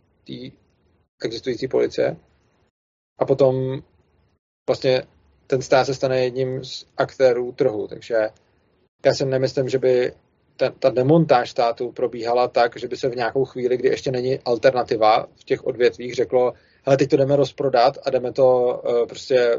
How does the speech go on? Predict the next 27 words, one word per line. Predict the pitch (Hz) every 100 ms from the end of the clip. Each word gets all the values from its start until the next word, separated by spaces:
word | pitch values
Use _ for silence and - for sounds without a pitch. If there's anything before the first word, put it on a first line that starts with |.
| - - - - -
rozházet." | 120 113 113 113 123 156 _ _ _ _ _ _ _ _ -
Ale | 143
myslím | 143 147
si, | 131 131
že | 139
ta, | 131 135 131 127 123 120 120 - _ _ _ _
ta | 127
demontáž | 127 135 143 139 123
toho | 135 127
státu | 131 120 143 139
by, | - -
by | 131
probíhala | 131 131 123 127 127
způsobem, | - - 131 127 120
že | 127
ten | 131 135 131 127 - _ _ _ _ -
stát | - 135 131
by | 131
pořád | 131 131 131
ještě | 131 - 131 131 - _ _ _ _
jako | - - - _ _ -
exist-, | 151 160 - -
ten | 143
subjekt | 135 220 160 147 139
by | 143
pořád | 151 147 147 -
existoval | 131 135 131 139 127 117 143